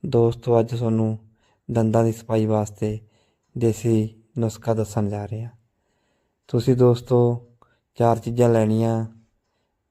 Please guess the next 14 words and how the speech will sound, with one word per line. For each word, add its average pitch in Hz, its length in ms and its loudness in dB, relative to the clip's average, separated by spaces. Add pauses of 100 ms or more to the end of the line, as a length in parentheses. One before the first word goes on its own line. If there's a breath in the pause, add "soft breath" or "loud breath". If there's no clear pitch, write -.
(340)
ਸੌ 117 320 2
ਗ੍ਰਾਮ 120 240 4
ਲੈਣੀ 117 280 0
ਆ 113 40 0
ਫੜਕੜੀ, 127 760 -2 (720)
ਵੀਹ 120 320 2
ਲੌਂਗ, 113 420 2 (880)
ਵੀਹ 120 240 0
ਇਲਾਇਚੀਆਂ 120 640 0 (840)
ਤੇ 113 440 -2 (140)
ਅੱਧਾ 123 240 0
ਚਮਚਾ 117 440 -2
ਨੂਣ 101 300 -2
ਦਾ। 107 200 -12